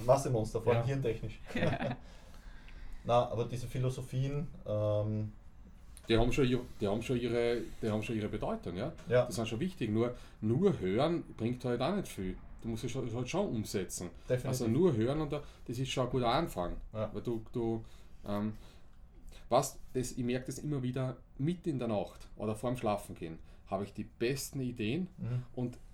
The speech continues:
Speaker 4: die Sache ist die, diese Ideen werden nicht durch mein Umfeld irgendwie runtergedrückt oder runtergezogen. Da ist alles klar. Wenn ich in der Nacht aufwache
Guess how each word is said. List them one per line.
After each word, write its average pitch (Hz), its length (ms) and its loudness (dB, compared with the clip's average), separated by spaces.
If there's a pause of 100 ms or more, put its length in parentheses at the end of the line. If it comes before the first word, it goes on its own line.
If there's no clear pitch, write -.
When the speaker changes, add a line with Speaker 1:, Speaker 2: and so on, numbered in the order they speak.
(140)
Speaker 4:
die 123 80 -2
Sache - 500 -4
ist 110 180 -2
die, 151 120 -4
diese 120 260 0
Ideen 117 760 -2
werden 110 380 0
nicht 117 320 0
durch 113 120 -2
mein 123 160 0
Umfeld 131 460 -2
irgendwie 123 540 -2
runtergedrückt 127 840 -2
oder 117 120 0
runtergezogen. 107 720 -2 (240)
Da 117 100 4
ist 123 240 0
alles 175 400 0
klar. 143 420 2
Wenn 110 80 0
ich 123 60 4
in 135 60 2
der 139 100 2
Nacht 120 300 0
aufwache 123 580 0